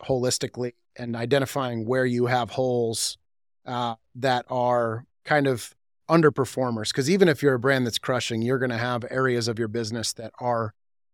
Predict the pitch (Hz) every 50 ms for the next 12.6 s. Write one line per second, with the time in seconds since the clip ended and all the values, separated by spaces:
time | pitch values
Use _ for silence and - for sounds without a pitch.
0 | _ - 120 123 151 156 147 - - - - - 139 131 117 - - 151 165 156
1 | 147 131 113 107 117 120 113 117 113 - - - 135 131 123 160 170 - 202 131
2 | 139 147 131 120 135 127 120 117 110 - - 110 - - - 107 104 - - 120
3 | 107 98 113 110 110 110 101 95 - 110 104 95 - - - - 90 101 104 101
4 | 104 101 - 107 90 87 - _ _ _ - - 107 104 101 101 101 - - -
5 | - _ _ _ _ - 127 113 104 123 123 135 143 139 127 110 107 - - 123
6 | 120 117 117 110 107 - _ _ _ _ _ _ _ _ _ _ - 127 135 131
7 | 127 123 117 - _ _ _ _ _ 127 131 123 120 117 113 107 - _ _ _
8 | _ _ _ _ _ - 160 151 - - 135 139 139 131 123 - 135 120 104 -
9 | 117 113 110 107 104 104 107 - 139 135 131 127 113 135 139 135 - 127 123 123
10 | 113 - - - 127 107 110 113 117 110 110 110 107 107 104 113 117 117 113 110
11 | - - 123 110 - 113 107 104 101 _ _ _ _ _ _ - 107 95 92 87
12 | 85 - - _ - 131 123 120 117 113 113